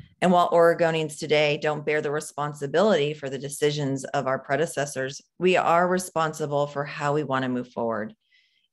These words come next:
It's incumbent on us and on this legislature to right this historic wrong, require farm workers be paid overtime,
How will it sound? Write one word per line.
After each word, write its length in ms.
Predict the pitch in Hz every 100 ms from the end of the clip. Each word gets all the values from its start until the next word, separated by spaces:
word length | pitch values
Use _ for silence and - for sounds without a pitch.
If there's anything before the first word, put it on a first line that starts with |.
| -
It's 240 | 170 -
incumbent 580 | 180 175 - 196 196 190
on 180 | 180 165 -
us 580 | 135 131 226 - - - _
and 160 | 143 147
on 160 | 139
this 300 | 135 156 -
legislature 800 | 143 139 151 - 185 190 220 233 -
to 160 | - 160
right 440 | 135 143 143 135
this 200 | 143 147
historic 500 | 143 - 131 120 120
wrong, 460 | 120 110 104 110 - _ _ _ -
require 500 | 156 - 143 143 151
farm 300 | 156 160 160
workers 480 | 151 151 151 151 -
be 140 | 147
paid 300 | 147 131 -
overtime, 720 | 131 135 143 156 143 139 147